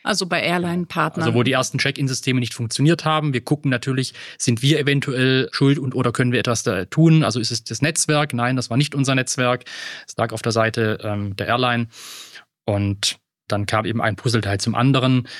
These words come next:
Speaker 2: Diese Cyber-Angriffsvermutung kommt dann natürlich irgendwann auf. Wir hatten keine Anzeichen bei uns in dem Moment gesehen.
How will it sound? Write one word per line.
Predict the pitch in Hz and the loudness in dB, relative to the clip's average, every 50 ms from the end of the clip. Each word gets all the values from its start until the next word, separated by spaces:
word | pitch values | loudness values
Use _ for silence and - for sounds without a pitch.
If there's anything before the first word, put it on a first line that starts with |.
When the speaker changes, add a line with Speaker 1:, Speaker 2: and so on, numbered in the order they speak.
| - - - - _ _ _ _ - | -16 -16 -18 -20 _ _ _ _ -2
Speaker 2:
Diese | 117 107 110 | 0 2 2
Cyber-Angriffsvermutung | 101 - 110 113 120 120 123 117 117 113 110 - - - - 117 123 123 131 117 - - 113 110 110 - 117 | 2 4 2 2 2 2 2 4 4 2 0 -2 -6 -6 -4 -2 -2 0 0 0 0 2 2 2 2 0 0
kommt | 113 - 120 117 113 | 0 0 -2 0 0
dann | 110 101 | 0 0
natürlich | 104 104 - 113 110 104 107 | 0 -2 -2 -2 -4 -4 -4
irgendwann | 107 101 92 90 | -4 -4 -4 -2
auf. | 98 110 120 127 120 - - - | 0 2 2 2 0 -2 -4 -2
Wir | 127 110 98 | 0 0 0
hatten | 110 - - 113 107 | 0 0 0 -2 -2
keine | - - 101 101 104 92 | 0 0 0 0 0 0
Anzeichen | 104 104 - 113 107 92 104 | -2 -2 0 0 0 0 -2
bei | 98 - | -2 -2
uns | - 107 - - | -2 -2 -2 0
in | 95 | 0
dem | 104 104 | 2 2
Moment | 101 98 95 95 - | 2 2 0 0 -2
gesehen. | 110 98 107 113 120 127 127 117 | -2 2 2 4 4 2 2 0